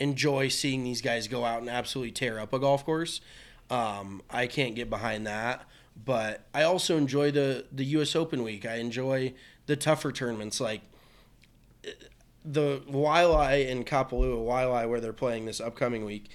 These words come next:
It is, like, a complete one eighty in terms of golf courses. This upcoming week, you're gonna see a lot of irons off of tees. There's a lot of sharp dog legs, a lot of tight fairways. Um,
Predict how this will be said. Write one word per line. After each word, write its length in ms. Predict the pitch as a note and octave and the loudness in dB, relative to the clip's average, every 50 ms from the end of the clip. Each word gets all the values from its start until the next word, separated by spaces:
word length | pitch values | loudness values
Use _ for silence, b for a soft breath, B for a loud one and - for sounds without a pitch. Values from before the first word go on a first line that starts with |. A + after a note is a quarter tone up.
| B B B B B B | B B B B B B
It 160 | C#3 D3 D3 | 0 2 2
is, 200 | D3 C#3+ C3 B2 | 2 0 0 0
like, 360 | C#3 B2+ B2+ B2 - - - - - - - - - - - - _ _ _ - _ - | 0 0 0 -2 -4 -10 -18 -20 -20 -20 -20 -20 -20 -20 -20 -20 _ _ _ -18 _ -6
a 200 | C3+ B2+ A#2+ A#2 A#2 - - A#2 - - - | -4 -4 -4 -4 -8 -14 -18 -18 -18 -14 -10
complete 480 | - C#3+ B2+ C3+ - - E3+ E3 D3+ | -8 -8 -8 -6 -4 -2 -2 0 0
one 240 | C#3 C#3 C#3 C3+ B2+ | 0 0 0 2 2
eighty 400 | B2 A#2+ A#2+ A#2 A2 G#2+ G#2 G#2 | 0 -2 -2 -4 -4 -6 -8 -8
in 280 | G#2+ - - A2+ A2+ G#2+ | -10 -8 -8 -8 -6 -6
terms 280 | - C3 B2 A#2 G#2 | -4 -4 -4 -4 -4
of 120 | A2 G#2 F#2+ | -6 -8 -6
golf 280 | G2+ G#2 G#2 G#2+ G#2 | -6 -6 -6 -6 -8
courses. 500 | - - G2+ G2+ - - G#2 G2+ - - - B B B B B B B B B B | -10 -12 -12 -10 -10 -10 -10 -10 -12 -12 -12 B B B B B B B B B B
This 280 | - B2+ C#3 C3+ C3+ | -6 -2 -2 0 2
upcoming 420 | D#3 C#3+ - - E3 D#3 D#3 D3 D3 | 2 0 0 2 2 2 2 2 2
week, 180 | C#3+ C#3 C3 | 0 0 -2
you're 80 | C3+ C3+ | -2 -2
gonna 120 | C3+ C3 | -2 -2
see 160 | B2 - - C#3 | -2 -2 -2 0
a 80 | C3 | 0
lot 160 | B2 A#2+ B2 | 0 0 0
of 80 | A#2+ G#2+ | 0 0
irons 340 | A2+ B2 C3 C3 C3+ C3 B2 | 0 0 0 2 0 0 0
off 180 | A#2+ A2+ A2+ | -2 -4 -4
of 80 | - G#2+ | -8 -10
tees. 300 | - - A2+ G#2+ G2+ G2 | -8 -10 -10 -10 -10 -10
There's 160 | G#2 G#2 G2 | -10 -10 -8
a 40 | A2+ | -6
lot 120 | A2+ A#2 | -4 -4
of 80 | A2+ G#2+ | -4 -2
sharp 320 | - - C3+ B2 A2+ - | -4 -2 -2 -4 -4 -4
dog 300 | - B2+ A2 A2 A#2 G#2 | -6 -4 -2 -2 -4 -4
legs, 240 | A2+ A2+ G#2+ G2+ G2+ | -4 -8 -8 -8 -10
a 40 | A2 | -10
lot 120 | A2 A2 | -10 -12
of 100 | G2+ F#2+ | -12 -12
tight 240 | - - B2 B2+ A#2+ | -12 -8 -8 -8 -8
fairways. 720 | - - - C3 C3 C3 B2+ A2 G#2 G2 G2 G2 - - B B B B B B B B B B | -8 -4 -2 -2 -2 -2 -2 -4 -4 -6 -8 -8 -8 -10 B B B B B B B B B B
Um, 420 | - - - - - G2 G2+ G2 | -6 -6 -6 -6 -6 -10 -12 -14